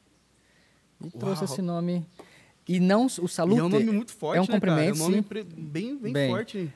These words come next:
Speaker 1: é, é, é lógico que é uma, é um cumprimento de servir. Você tá servindo.
Speaker 2: Exato, sim.
Speaker 1: Né? Da mesma forma que a gente s-, é, é isso que eu falo, não, a gente não tem que pensar apenas nos convidados. A gente tem que pensar num todo. A gente também tá ali pra servir todos que estão na festa.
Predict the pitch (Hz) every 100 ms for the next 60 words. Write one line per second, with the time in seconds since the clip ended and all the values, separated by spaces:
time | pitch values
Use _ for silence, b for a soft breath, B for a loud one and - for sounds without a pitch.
0 | - 131 135 147 143 139 131 - 139 -
1 | 143 151 185 - - 151 143 147 143 139
2 | 160 147 139 131 190 - 269 - _ _
3 | _ _ - 147 - 269 208 208 - 135
4 | 160 196 - 190 165 147 120 120 110 113
5 | 120 - 160 - - 139 160 123 123 B
6 | B B _ 127 147 165 202 185 175 165
7 | 156 147 - - - 123 139 165 202 214
8 | - 131 135 117 - 135 147 156 185 160
9 | 151 165 175 165 180 165 160 - 165 151
10 | 165 160 160 147 131 113 110 110 - b
11 | b b - - 131 139 - 131 151 -
12 | 131 117 - b b 139 135 - 139 160
13 | 175 160 151 151 - 156 135 151 143 _
14 | - 185 156 - - 123 123 - 120 -
15 | 143